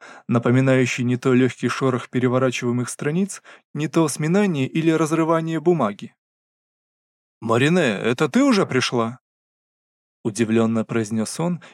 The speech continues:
и, распахнув дверь, вошел в просторный зал. То, что он увидел, заставило оцепенеть.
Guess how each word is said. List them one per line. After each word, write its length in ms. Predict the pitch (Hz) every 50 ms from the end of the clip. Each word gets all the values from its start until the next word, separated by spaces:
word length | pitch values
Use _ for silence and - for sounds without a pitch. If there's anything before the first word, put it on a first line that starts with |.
| _ -
и, 160 | 139 131 127
распахнув 600 | 123 123 120 - - - 120 - - 127 117 117
дверь, 280 | 113 135 170 185 175 - -
вошел 360 | - 151 160 147 - - 147 139
в 100 | - -
просторный 540 | - 147 131 - - 135 127 123 131 135
зал. 400 | 127 117 113 110 104 - - _ _ _ _ _ _ _ _ _ _ _ _ _ _ -
То, 200 | 117 113 117 113
что 200 | - - - 123
он 80 | 117
увидел, 380 | 120 113 120 156 143 165 156 156
заставило 560 | 147 156 147 - - 156 143 151 151 151 151
оцепенеть. 640 | 147 - 165 131 - 160 151 120 - - - - -